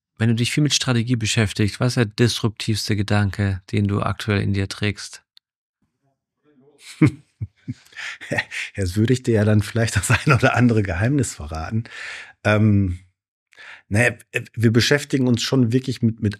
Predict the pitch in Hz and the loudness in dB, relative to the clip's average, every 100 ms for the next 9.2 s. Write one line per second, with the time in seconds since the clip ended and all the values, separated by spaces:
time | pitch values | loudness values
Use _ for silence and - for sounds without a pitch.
0 | - 101 127 143 139 131 - 101 107 - | -2 2 4 4 2 0 -2 -2 -2 0
1 | 110 110 101 - 107 127 143 - - 135 | 0 0 0 0 0 -2 -4 -8 0 2
2 | 139 - - 98 101 101 - 98 98 - | 2 -2 -4 -2 0 -2 -2 -8 -6 -2
3 | 98 98 95 92 - 90 - 104 - 92 | 0 2 2 0 -4 -6 -4 -6 -4 -6
4 | 82 80 76 76 - 78 - 71 - - | -4 -4 -4 -6 -10 -14 -12 -14 -16 -16
5 | - 85 85 - - 87 87 87 87 87 | -8 -4 -4 -8 -10 -4 0 2 0 -2
6 | - - 87 101 123 104 - 104 101 - | -6 -12 -14 -14 -14 -12 -10 -4 -2 0
7 | 110 123 117 101 107 107 - 95 90 - | 2 4 2 0 -4 -8 -4 -4 -4 -4
8 | 120 - - 95 107 107 - - 101 98 | -4 -6 -6 -6 -4 -4 -8 -12 -6 -2
9 | 98 95 | -2 -2